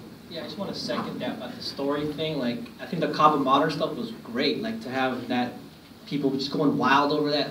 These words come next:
oh, you know, Jabberwockies, and they're so hot, you know, like, you know, I was hearing all different ethnicities, women were, like, just all over this, this phenomenon of the, the B-boys. Um,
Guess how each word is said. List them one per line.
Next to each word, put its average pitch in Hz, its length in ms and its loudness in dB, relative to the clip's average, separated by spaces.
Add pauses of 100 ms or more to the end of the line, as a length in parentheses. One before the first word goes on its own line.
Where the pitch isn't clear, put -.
oh, 175 140 -2
you - 280 -4
know, - 120 -8 (420)
Jabberwockies, 165 840 6
and 135 160 -2
they're 160 60 -2
so 185 260 2
hot, - 300 0 (100)
you 143 80 -10
know, 131 300 -2
like, 90 160 -4 (580)
you 143 80 -4
know, 143 240 0
I 160 120 6
was 160 100 6
hearing 170 240 4
all 160 340 4
different 156 280 0
ethnicities, 147 600 0
women 135 360 2
were, 123 80 0
like, 120 200 -2
just 127 200 -8
all 135 200 -2
over 123 300 -2 (220)
this, - 240 -6 (240)
this 131 200 -10 (140)
phenomenon 139 640 0
of - 180 -10
the, 123 40 -14
the - 20 -14
B-boys. 143 640 0 (540)
Um, 123 500 2